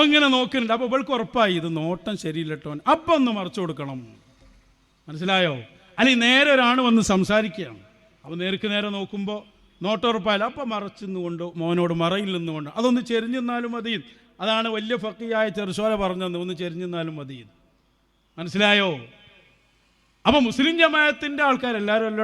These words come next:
ട്ടോ, നല്ല ആൾക്കാർ ഒരുപാട് അതിലുണ്ട്. ഈ ടീം ഇവരാളെ ഈ ഫോട്ടോ പ്രചരിപ്പിച്ച് ഇവരങ്ങാടിയിലൂടെ ഉണ്ടെങ്കിൽ ശരിക്കും മറച്ചേ പോകാവൂ. അല്ലാത്തോലാണ് ഈ പുരുഷന്മാര് കണ്ടു ചിമ്മിയാൽ മതി എന്നാണ് തുഹഫ. മനസ്സിലായോ? ഒന്ന്.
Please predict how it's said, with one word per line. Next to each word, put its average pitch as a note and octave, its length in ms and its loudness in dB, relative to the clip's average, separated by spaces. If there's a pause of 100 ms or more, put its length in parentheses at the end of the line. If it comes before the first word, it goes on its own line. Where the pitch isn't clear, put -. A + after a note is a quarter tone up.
ട്ടോ, C#3+ 100 0 (180)
നല്ല D#3 220 -2
ആൾക്കാർ F3 220 -4 (100)
ഒരുപാട് E3 300 -8
അതിലുണ്ട്. D#3 360 -8
ഈ - 20 -4 (120)
ടീം G3+ 160 -6 (460)
ഇവരാളെ F#3+ 380 -6
ഈ - 80 -8
ഫോട്ടോ E3+ 260 -10 (100)
പ്രചരിപ്പിച്ച് C#3+ 440 -14 (380)
ഇവരങ്ങാടിയിലൂടെ C4+ 840 6
ഉണ്ടെങ്കിൽ A3+ 280 -4
ശരിക്കും F#3 300 -8
മറച്ചേ D3+ 340 -10
പോകാവൂ. G2 300 -20 (1800)
അല്ലാത്തോലാണ് C#4+ 880 8
ഈ - 100 4
പുരുഷന്മാര് A#3 680 2
കണ്ടു G3+ 280 -2
ചിമ്മിയാൽ G3 400 -8
മതി F3+ 200 -10
എന്നാണ് F3 220 -8 (100)
തുഹഫ. C#3+ 220 -20 (1300)
മനസ്സിലായോ? A3 480 8 (240)
ഒന്ന്. G3 200 0